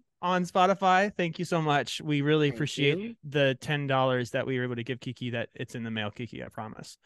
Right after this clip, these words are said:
Speaker 1: Anyway,
Speaker 2: Sure.
Speaker 1: that's the thing. So, so, so write a review.
Speaker 2: Underpaid, overworked. Go on.
Speaker 1: Write a review, tag it to your, uh, post it to your story, tag Weekly with Kiki, and you'll get a, uh, you'll get a shirt. You'll get picked to get a shirt, maybe.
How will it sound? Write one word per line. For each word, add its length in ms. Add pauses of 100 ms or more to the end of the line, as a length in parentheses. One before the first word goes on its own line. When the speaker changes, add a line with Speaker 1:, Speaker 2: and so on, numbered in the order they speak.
(160)
Speaker 1:
Anyway, 260
Speaker 2:
Sure. 120 (400)
Speaker 1:
that's 160
the 80
thing. 160
So, 200
so, 360
so 300 (500)
write 240
a 60
review. 100 (140)
Speaker 2:
Underpaid, 440 (140)
overworked. 840
Go 140
on. 260 (720)
Speaker 1:
Write 180
a 60
review, 420 (640)
tag 220
it 80
to 80
your, 160
uh, 180
post 240
it 60
to 80
your 80
story, 460 (120)
tag 260
Weekly 240
with 140
Kiki, 380
and 120
you'll 120
get 160
a, 240
uh, 360
you'll 160
get 120
a 20
shirt. 260 (920)
You'll 100
get 140
picked 300
to 60
get 140
a 40
shirt, 260 (300)
maybe. 340